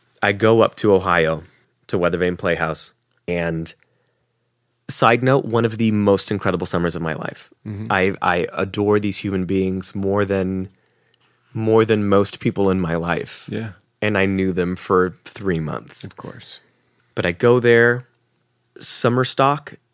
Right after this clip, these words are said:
Speaker 1: is theater boot camp. Like,
Speaker 2: Yeah.
Speaker 1: you literally eat, sleep, breathe theater. You rehearse a show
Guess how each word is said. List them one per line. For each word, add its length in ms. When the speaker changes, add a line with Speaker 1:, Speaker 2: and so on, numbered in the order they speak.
Speaker 1:
is 240
theater 360
boot 240
camp. 340
Like, 140
Speaker 2:
Yeah. 120
Speaker 1:
you 60
literally 680
eat, 280
sleep, 440
breathe 560
theater. 560
You 440
rehearse 600
a 80
show 600